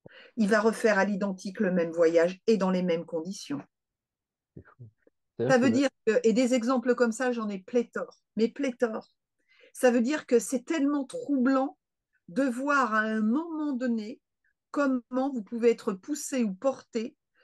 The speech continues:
Speaker 1: à, euh, à faire quelque chose et dans les mêmes conditions. Je pense à un autre cas où cette femme, euh, va être la réincarnation d'une femme qui a vécu en Angleterre au dix-neuvième siècle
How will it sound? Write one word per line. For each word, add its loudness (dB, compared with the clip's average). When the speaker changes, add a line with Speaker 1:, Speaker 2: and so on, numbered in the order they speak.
Speaker 1:
à, 2
euh, -4
à -2
faire -8
quelque -2
chose -2
et -2
dans 0
les 0
mêmes 2
conditions. -6
Je 0
pense 2
à 4
un 4
autre 2
cas -6
où 0
cette 0
femme, 0
euh, -2
va 0
être 0
la -2
réincarnation -4
d'une -2
femme -4
qui -6
a -2
vécu -4
en -2
Angleterre -2
au -2
dix-neuvième -4
siècle -4